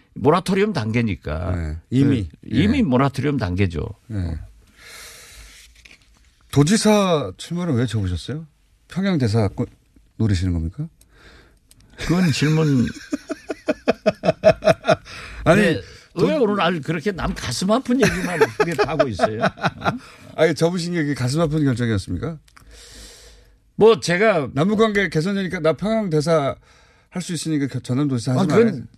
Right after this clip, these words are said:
Speaker 1: 이미 확정
Speaker 2: 됐나요?
Speaker 1: 아직 발표는 안 됐습니다. <laughs>
Speaker 2: 대표님 마음속에서 확정되신 거잖아요. 오래전에.
Speaker 1: 예.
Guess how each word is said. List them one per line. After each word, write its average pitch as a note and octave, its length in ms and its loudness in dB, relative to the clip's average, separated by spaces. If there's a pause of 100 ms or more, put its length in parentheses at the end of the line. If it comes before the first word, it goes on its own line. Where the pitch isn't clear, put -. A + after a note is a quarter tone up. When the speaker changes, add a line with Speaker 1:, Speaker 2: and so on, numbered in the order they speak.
(140)
Speaker 1:
이미 G#3+ 320 -2
확정 G3 840 -6 (840)
Speaker 2:
됐나요? A2+ 320 2
Speaker 1:
아직 G#2 240 0
발표는 A#2 380 2
안 F2+ 140 0
됐습니다. - 440 -2
<laughs> G#3 1700 2 (1400)
Speaker 2:
대표님 G3+ 360 2
마음속에서 F#3 480 2
확정되신 D#3 460 0
거잖아요. G#2 380 0
오래전에. C3 640 2
Speaker 1:
예. A2+ 300 2